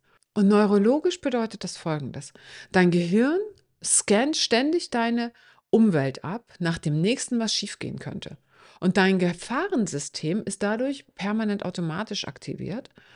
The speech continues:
wodurch dein Denkzentrum überlagert wird und sowas wie Klarheit absolut unmöglich ist.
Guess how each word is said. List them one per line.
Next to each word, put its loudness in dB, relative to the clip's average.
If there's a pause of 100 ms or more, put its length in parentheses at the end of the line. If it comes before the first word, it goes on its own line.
(320)
wodurch 2
dein 0
Denkzentrum -4
überlagert -4
wird -6 (460)
und 0
sowas -2
wie -4
Klarheit -4 (480)
absolut -4
unmöglich -4
ist. -14